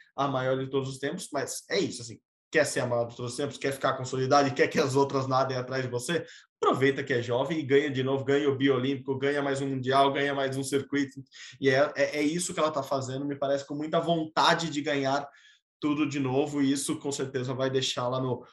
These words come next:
panteão, pra homenagear nosso amigo Paulo Roberto Conde, que sempre gosta dessas palavras, o panteão das melhores de todos os tempos, a mais laureada de todos os tempos. Agora o Paulo ficou orgulhoso do, do, do, do, do, do irmãozinho dele aqui.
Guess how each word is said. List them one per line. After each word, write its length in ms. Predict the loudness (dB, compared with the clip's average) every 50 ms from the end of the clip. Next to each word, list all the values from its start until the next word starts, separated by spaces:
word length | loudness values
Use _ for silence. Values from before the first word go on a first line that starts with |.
| _ _ _ _
panteão, 720 | 8 8 8 8 6 6 8 8 8 8 6 4 2 -4
pra 420 | -6 -4 -2 0 0 0 -2 -4 -6
homenagear 460 | -4 -2 -2 0 0 -2 -2 -2 -2
nosso 260 | -2 -4 -6 -4 -4
amigo 480 | -4 -4 -4 -4 -4 -4 -6 -6 -8 -14 _
Paulo 160 | 0 0 2 2
Roberto 260 | 2 0 -2 -6 -6
Conde, 220 | -8 -8 -8 -8
que 80 | -10 -10
sempre 240 | -10 -10 -8 -6 -2
gosta 320 | 0 0 0 -2 -4 -6
dessas 260 | -6 -8 -8 -10 -12
palavras, 540 | -10 -4 -4 0 0 0 0 0 -2 -4 -4
o 80 | -6 -6
panteão 540 | -2 0 0 0 0 2 2 2 2 2
das 160 | 2 0 0 4
melhores 580 | 4 4 6 6 6 8 8 6 4 2 -4
de 160 | -6 -10 -8
todos 260 | -4 -2 -2 -2 -2 -6
os 120 | -10 -8
tempos, 320 | -2 -2 -2 -2 -2 -8 -16 -20 -20 -20 -4 -2
a 100 | 0 2
mais 280 | 2 2 2 2 2
laureada 840 | 4 6 8 10 10 10 10 10 8 10 8 8 8 6 4 2 0
de 160 | 0 -2 -6
todos 260 | -4 -4 -4 -4 -6
os 120 | -8 -8
tempos. 200 | -4 -4 -4 -2
Agora 220 | -4 -2 -2 -2 -2
o 60 | -2
Paulo 180 | -2 -2 -2 -2
ficou 180 | -2 0 0
orgulhoso 460 | 0 0 0 -2 -2 -2 -4 -6 -6
do, 180 | -8 -8 -8 -8 _ _ -20 -20 -20 -20 _ _
do, 240 | -4 -4 -2 -2 -2
do, 220 | -2 -2 -4 -2
do, 280 | -2 -4 -4 -4 -4 -6
do, 240 | -4 -4 -6 -4 -2
do 140 | 0 0
irmãozinho 520 | 0 0 2 0 0 0 0 -4 -4 -2 -2
dele 200 | -2 0 0 -2
aqui. 380 | -2 -2 -2 -2 0 0 -2